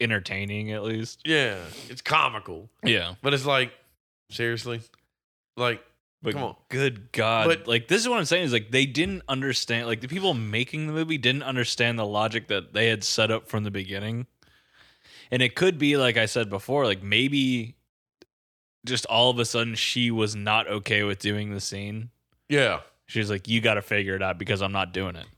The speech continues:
Speaker 2: But now here's the thing. While this is going on, the rest of the knuckleheads came back from dinner, where the fuck they're at, and they're jamming out downstairs. How loud were your instruments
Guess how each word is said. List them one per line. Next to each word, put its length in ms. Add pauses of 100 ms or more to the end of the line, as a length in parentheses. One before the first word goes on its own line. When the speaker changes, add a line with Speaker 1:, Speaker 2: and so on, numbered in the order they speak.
Speaker 2:
But 120
now 160
here's 180
the 60
thing. 260 (100)
While 200
this 160
is 60
going 220
on, 320 (280)
the 80
rest 320
of 60
the 60
knuckleheads 640
came 240
back 260 (840)
from 160
dinner, 460 (180)
where 100
the 60
fuck 260
they're 180
at, 140 (340)
and 80
they're 100
jamming 340
out 140
downstairs. 640 (920)
How 280
loud 500
were 80
your 220
instruments 580